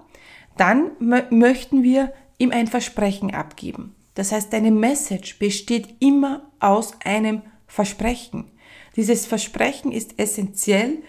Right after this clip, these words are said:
damit der Kunde weiß, er ist bei dir in richtigen Händen.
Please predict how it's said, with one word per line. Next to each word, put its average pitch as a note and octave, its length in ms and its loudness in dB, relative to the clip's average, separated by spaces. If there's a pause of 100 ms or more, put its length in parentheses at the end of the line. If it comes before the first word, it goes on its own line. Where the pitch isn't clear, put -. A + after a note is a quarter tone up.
(300)
damit A#3 340 2
der G#3 100 2
Kunde B3 680 2
weiß, F#3+ 580 0
er F#3+ 220 -6
ist - 180 -6
bei A3 80 -4
dir A3 260 -4
in G#3 120 -6
richtigen A3 400 -6
Händen. G3+ 520 -6